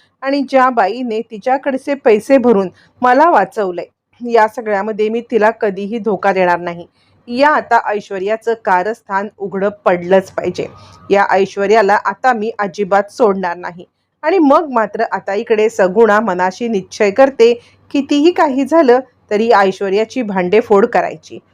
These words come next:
मग मात्र तिकडे गुलाब येतो. गुलाब सगुणाला बोलतो, "काय झालं सगुणा?" म्हणते, "हीच संधी आहे." आता मी या सगळ्यामध्ये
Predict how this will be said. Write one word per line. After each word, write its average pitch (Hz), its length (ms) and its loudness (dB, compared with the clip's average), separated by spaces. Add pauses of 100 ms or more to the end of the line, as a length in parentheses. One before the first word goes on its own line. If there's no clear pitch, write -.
(240)
मग 370 220 2
मात्र 277 320 0
तिकडे 269 300 -4
गुलाब 196 400 0
येतो. 175 340 -8 (180)
गुलाब 202 340 0
सगुणाला 202 520 0 (320)
बोलतो, 254 300 2
"काय 233 260 0
झालं 220 240 -2
सगुणा?" 190 380 -2
म्हणते, 226 400 2
"हीच 226 260 -6
संधी 190 320 0
आहे." 175 220 0 (360)
आता 190 300 0
मी 220 260 -4
या 208 200 -2
सगळ्यामध्ये 202 680 0